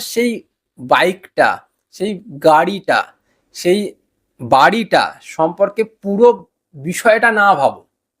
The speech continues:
না বুঝো, সেটার যে ঐশ্বর্য, সেটার কমফোর্ট তুমি যদি ফিল না করো, তাহলে কিন্তু সেটা কোনো সময় তোমার কাছে আসবে না। আগে তোমাকে ভাবতে হবে, সেটাকে ভিজুয়ালাইজ করতে হবে, তারপর তো সেটা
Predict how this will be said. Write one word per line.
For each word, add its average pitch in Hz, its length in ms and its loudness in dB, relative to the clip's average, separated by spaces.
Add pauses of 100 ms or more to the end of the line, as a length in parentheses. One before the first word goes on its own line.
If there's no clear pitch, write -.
(360)
না 170 220 2 (160)
বুঝো, 175 340 -2 (1000)
সেটার 202 320 2 (680)
যে 185 200 0 (440)
ঐশ্বর্য, 190 560 0 (720)
সেটার 185 420 0
কমফোর্ট 180 580 0
তুমি 196 180 -6
যদি 226 220 -6
ফিল 240 320 2
না 175 160 4
করো, - 240 -6 (680)
তাহলে 185 280 0
কিন্তু 220 200 -4
সেটা - 240 -2
কোনো 220 240 2
সময় 220 240 2
তোমার 196 200 2
কাছে 143 200 0
আসবে 107 280 -8
না। - 100 -20 (680)
আগে 147 260 -2
তোমাকে 196 280 -4 (120)
ভাবতে 175 400 0
হবে, 113 260 -2 (340)
সেটাকে 180 380 -2
ভিজুয়ালাইজ 185 640 2
করতে - 260 -14
হবে, 98 140 -4 (140)
তারপর 170 640 2
তো - 160 -10
সেটা 240 220 -8